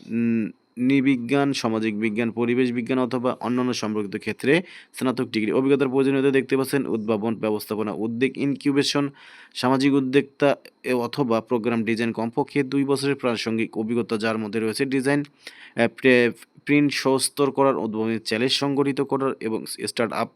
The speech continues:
বা এন্টারপ্রেনিউরশিপ এ-, ইকোসিস্টেম পরিচালনার ক্ষেত্রে ব্যবহারিক অভিজ্ঞতা।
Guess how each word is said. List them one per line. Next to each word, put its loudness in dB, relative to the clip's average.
বা 4
এন্টারপ্রেনিউরশিপ 2
এ-, -2
ইকোসিস্টেম -4
পরিচালনার -2
ক্ষেত্রে -6
ব্যবহারিক 0
অভিজ্ঞতা। -4